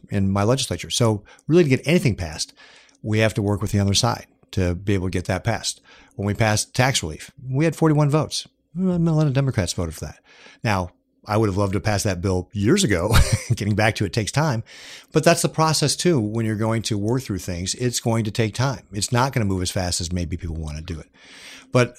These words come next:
I, I gotta tell you, I, uh, I, I tell young people all the time, if somebody old like me tries to tell you about the good old days, they're full of it. These are the good old days.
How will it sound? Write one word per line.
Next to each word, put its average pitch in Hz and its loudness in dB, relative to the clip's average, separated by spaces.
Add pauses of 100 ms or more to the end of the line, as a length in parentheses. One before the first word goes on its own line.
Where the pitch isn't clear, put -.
(120)
I, 143 -6
I 156 0
gotta 196 4
tell 170 6
you, 123 6
I, 123 4 (200)
uh, 113 -8 (220)
I, 123 -2
I 127 0
tell 135 4
young 123 6
people 120 2
all 117 6
the 110 4
time, 98 2
if 98 -2
somebody 196 6
old 139 6
like 120 4
me 123 4
tries 107 2
to 90 -6
tell 113 4
you 104 4
about 98 2
the 101 -2
good 104 2
old 87 0
days, 87 -2 (400)
they're 135 6
full 104 0
of 76 -4
it. - -16 (160)
These 120 6
are 107 2
the 95 2
good 87 0
old 73 -8
days. - -10